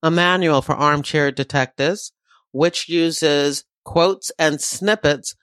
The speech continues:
from my podcast interviews to debunk cliches about the F B I in books, T V, and movies. Because of that book and because of my podcast,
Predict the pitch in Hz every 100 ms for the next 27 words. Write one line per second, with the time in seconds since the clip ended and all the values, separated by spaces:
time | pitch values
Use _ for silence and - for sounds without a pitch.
0 | _ - 175 160 151 143 - 220 247 -
1 | 120 127 143 139 127 135 135 - _ -
2 | - 156 151 147 160 147 175 196 202 _
3 | _ 185 175 - 160 156 147 139 - 131
4 | 143 170 196 202 165 - 139 135 120 120
5 | 156 - _ - 147 139 151 156 - -
6 | 165 151 135 131 135 - 117 120 131 131
7 | 120 104 - - _ _ _ - 135 -
8 | 208 214 240 202 196 151 135 131 151 -
9 | - 156 175 180 180 - 175 165 160 151
10 | 135 - 180 180 180 165 123 107 107 -